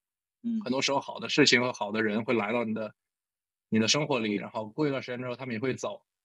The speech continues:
Speaker 2: 然后这些狗也不会特别强求，
Speaker 1: 嗯。
Speaker 2: 它就会好好享受那段，就是和你一起走路啊，然后我们喂它吃的，它很高兴啊，这些，这个，这个过程。所以对我触动还挺大的，那个，那，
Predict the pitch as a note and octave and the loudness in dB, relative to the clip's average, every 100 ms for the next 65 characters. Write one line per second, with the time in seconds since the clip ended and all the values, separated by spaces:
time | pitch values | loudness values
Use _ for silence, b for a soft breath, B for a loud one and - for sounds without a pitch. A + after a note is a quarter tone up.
0 | _ A#2+ D3 D#3 E3 A#2+ B2+ A#2 A#2 D3 | _ -2 0 -2 -2 -4 -6 -6 -4 -4
1 | D3 D3+ B2+ C3+ G#2+ A2+ C3+ A2+ G2 - | -2 -2 -2 -2 -4 0 0 0 -6 -8
2 | C3+ C#3+ C3 - G2+ B2 - G#2 G#2 A#2+ | 0 2 2 0 -6 -6 -4 -4 -4 -4
3 | A#2+ A2+ A#2 G2+ - _ _ _ _ - | 0 0 0 -4 -8 _ _ _ _ -12
4 | A#2 A2+ A2 G#2 B2+ C3+ C3+ D3 C3+ A2 | -8 -4 -2 0 0 2 4 4 2 0
5 | C3+ D3 C3 A#2+ A2 A2 B2 A2 G2+ A2+ | -2 0 2 0 -4 -8 -10 -8 -8 -8
6 | C3 B2+ B2 A#2 - C3 A#2+ A2+ A2 A2+ | -4 -4 -4 -4 -2 -2 -2 -4 -2 -2
7 | B2 - G#2+ G#2+ G#2+ G2+ G#2+ A2 - A#2 | 0 2 2 0 -4 0 0 0 -4 -6
8 | A2+ A2 A#2 A2+ C3 A#2 - - _ _ | -6 -4 0 0 0 -2 -2 -6 _ _
9 | _ D3+ D3+ D3 E3 B2 A2 D3 C3+ A#2 | _ 4 4 4 2 2 2 2 2 0
10 | A2 A2 G#2+ G#2+ G#2+ G2 A2+ G#2+ B2+ - | -2 2 6 6 4 -4 -8 -6 -6 -6
11 | B2+ | -6